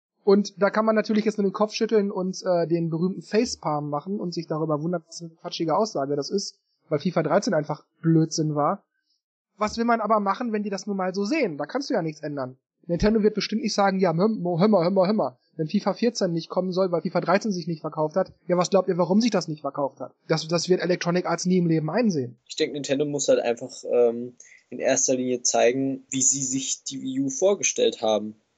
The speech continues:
Speaker 2: Ich meine, die haben sich ja was dabei gedacht, was an der Konsole toll sein wird, dass, dass sie die so rausgebracht haben. Sprich,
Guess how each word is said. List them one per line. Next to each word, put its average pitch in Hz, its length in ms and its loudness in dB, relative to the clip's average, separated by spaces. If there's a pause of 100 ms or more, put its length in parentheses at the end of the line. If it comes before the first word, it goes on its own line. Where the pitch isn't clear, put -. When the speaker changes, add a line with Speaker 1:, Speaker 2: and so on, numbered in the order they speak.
(140)
Speaker 2:
Ich - 60 -14
meine, 127 120 0
die 123 120 0
haben 135 180 0
sich 139 140 -4
ja 147 120 4
was 143 160 0
dabei 127 300 2
gedacht, - 680 -2
was 127 260 2
an 135 100 -6
der 120 100 4
Konsole 120 560 -2
toll 135 280 0
sein 117 280 2
wird, 127 200 -2
dass, - 320 0
dass 120 240 0
sie 127 80 -10
die 135 160 -6
so 135 180 -2
rausgebracht 127 800 -2
haben. 101 320 -6
Sprich, - 520 -2